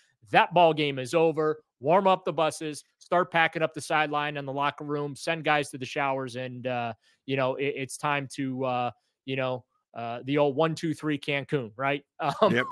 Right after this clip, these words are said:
Speaker 2: turn off the lights.
Speaker 1: that's, th-, th-, you know, that, that's just, you know, the, the reality, uh, of that situation. I just am, I feel different this time than I did after they lost in Kansas City in the divisional round.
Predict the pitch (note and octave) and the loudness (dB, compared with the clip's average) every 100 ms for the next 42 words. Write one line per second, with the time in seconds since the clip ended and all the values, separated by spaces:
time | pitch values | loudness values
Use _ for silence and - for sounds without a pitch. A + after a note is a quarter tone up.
0 | - A#2+ - - A#2 F3 F3 - _ A3 | -4 0 0 0 -2 -2 -2 -6 _ -14
1 | D3+ E3 C#3+ F#3 D#3+ D3 D#3+ D3+ D#3+ D3 | -4 -4 -4 0 0 4 2 2 0 0
2 | - - D#3 - D#3 C#3+ C#3 C3 - _ | -4 -2 -2 -2 -2 2 2 0 -6 _
3 | _ D3 F3+ E3+ D#3 D#3 D3 D3 C3 A#2 | _ 0 0 2 2 2 2 0 -6 -10
4 | _ _ _ - C#3 E3+ C#3+ C#3 C3+ - | _ _ _ -6 -2 0 0 0 -2 -6
5 | C3+ B2 C3 A#2+ B2 - E3 G#3 G3+ G#3 | -10 -6 -8 -8 -14 2 8 8 8 0
6 | G3+ G#3 F3 - _ _ _ - G3+ C4+ | -2 -2 -4 -8 _ _ _ 6 6 6
7 | - C#4+ C#4 G3+ B3 G#3+ E3 E3+ D3 - | 4 0 2 6 4 4 -2 -2 -4 -4
8 | C3 A2+ G#2 _ _ - D3+ E3+ E3+ D#3 | -8 -8 -12 _ _ -6 -2 2 2 2
9 | F#3 F3 E3+ F3 D#3 D3+ D3+ C#3 D#3 C#3 | 2 2 2 -2 -2 2 0 0 -8 -8
10 | D#3 C#3 A#2+ D#3+ C#3+ C3+ B2+ C3 C3 C3 | -6 -6 -10 -8 -6 -6 -6 -6 -8 -8
11 | A#2+ A#2 G#2+ | -12 -12 -14